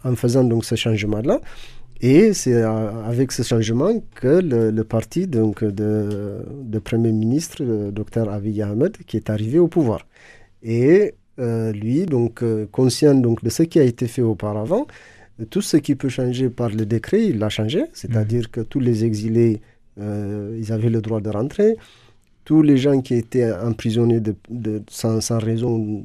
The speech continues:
Speaker 1: ou sans limite, donc il les a libérés. Euh, tous les, les, les gens qui étaient, euh, dans la peur, donc, euh, on, on se sentait un peu éthiopien parce
Speaker 2: Mhm.
Speaker 1: que depuis trente ans,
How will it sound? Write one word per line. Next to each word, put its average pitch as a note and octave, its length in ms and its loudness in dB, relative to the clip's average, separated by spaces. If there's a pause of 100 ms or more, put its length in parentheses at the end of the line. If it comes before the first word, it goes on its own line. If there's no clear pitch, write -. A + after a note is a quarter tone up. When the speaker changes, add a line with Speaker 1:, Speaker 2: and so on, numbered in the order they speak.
(480)
Speaker 1:
ou A2+ 180 0
sans A#2+ 180 2
limite, A2+ 480 2
donc G#2 220 -4
il G#2+ 80 -2
les G#2+ 160 2
a G#2+ 80 0
libérés. C3+ 460 2 (640)
Euh, A2+ 160 -2
tous D#3+ 300 0
les, C#3+ 360 6
les, A#2 600 0
les A2+ 180 0
gens C#3 300 4
qui A#2 220 0
étaient, D3 400 2
euh, G#2+ 460 0
dans A2 300 -2
la A2 140 0
peur, A#2 240 -2
donc, G#2 340 -4
euh, G2 240 -4 (460)
on, G2 320 -10
on G#2+ 40 -8
se G#2+ 120 -8
sentait A2+ 340 -4
un A2+ 120 0
peu A2+ 360 -2 (300)
éthiopien A#2+ 480 0 (100)
parce A2+ 160 2
Speaker 2:
Mhm. G#2+ 60 -6
Speaker 1:
que B2 240 2 (440)
depuis B2+ 440 0
trente B2+ 340 0
ans, C#4 240 2